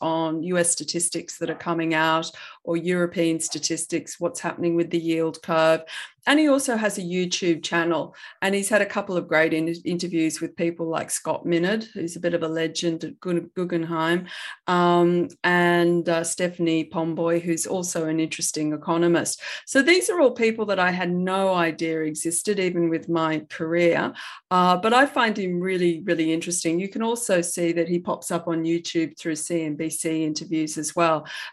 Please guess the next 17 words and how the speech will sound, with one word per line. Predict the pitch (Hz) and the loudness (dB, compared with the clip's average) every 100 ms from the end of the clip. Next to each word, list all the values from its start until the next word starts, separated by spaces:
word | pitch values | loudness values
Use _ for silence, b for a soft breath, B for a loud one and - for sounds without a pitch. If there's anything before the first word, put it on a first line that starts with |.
| - | 4
But | 214 | 6
I | 220 | 6
think | 220 302 | 4 0
he | 320 285 | 2 0
explains | - - 190 180 175 170 | 0 -2 0 2 2 2
macro | 175 170 - 160 | 2 2 0 0
really | 160 170 208 220 175 165 | 0 -2 0 2 2 2
easily | 165 175 180 170 170 160 | 2 0 0 2 2 0
and | 160 156 | -4 -6
succinctly | 160 - 185 180 185 151 165 - - | -4 -4 -4 -4 -4 -2 -2 -4 -2
and, | 170 170 165 165 - - | 0 2 0 -2 -6 -8
um, | 170 165 165 165 | -4 -4 -2 -6
gives | - 202 180 | -4 -6 -4
people | 190 180 180 | -4 -2 -2
a | 165 | -4
better | 165 175 180 170 | -2 -2 0 2
idea | 165 160 175 175 160 | 0 -2 0 2 2